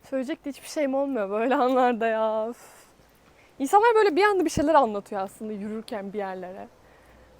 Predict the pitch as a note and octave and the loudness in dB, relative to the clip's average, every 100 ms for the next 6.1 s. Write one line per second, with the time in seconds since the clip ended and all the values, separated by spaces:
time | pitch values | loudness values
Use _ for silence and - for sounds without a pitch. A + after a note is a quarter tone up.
0 | - - - - - - - - - - | -20 -20 -20 -20 -20 -20 -20 -20 -20 0
1 | C#4 G4+ A#4+ B4 B4+ - A4 A4+ G#4 G#4+ | 2 4 6 6 4 2 4 4 6 4
2 | A4 A4 G#4+ F4+ D#4+ - F#4 F4 B3+ F#4+ | 6 2 6 4 4 0 0 2 -2 -4
3 | - - - - - - - - - - | -12 -12 -14 -20 -20 -20 -20 -20 -20 -20
4 | - C5+ B4+ G4 D#4 D#4+ F#4 D#4+ F4 - | -20 -12 -12 -4 -2 2 2 2 0 0
5 | G4 E4 E4+ F4 F4+ D4+ C#4 B3+ C4 A3+ | -2 0 -2 -2 -2 -6 -6 -6 -6 -8
6 | G3+ | -10